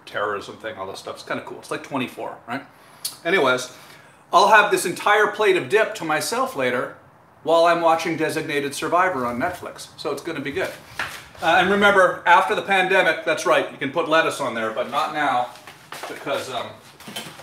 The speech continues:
it's got the virus on it. All right. So that's it. I'll save that for later.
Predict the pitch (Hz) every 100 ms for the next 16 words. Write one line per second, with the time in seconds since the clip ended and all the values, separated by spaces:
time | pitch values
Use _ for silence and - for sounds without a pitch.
0 | - - - - - 147 - 143 135 113
1 | 127 139 - - - - - - - _
2 | - - - - _ _ - - - -
3 | - - - - - - - - - -
4 | - - 185 - - - - - - -
5 | - - - - - - - _ _ _
6 | _ _ - - - 170 160 160 254 277
7 | - 147 - 214 214 214 208 175 196 247
8 | 294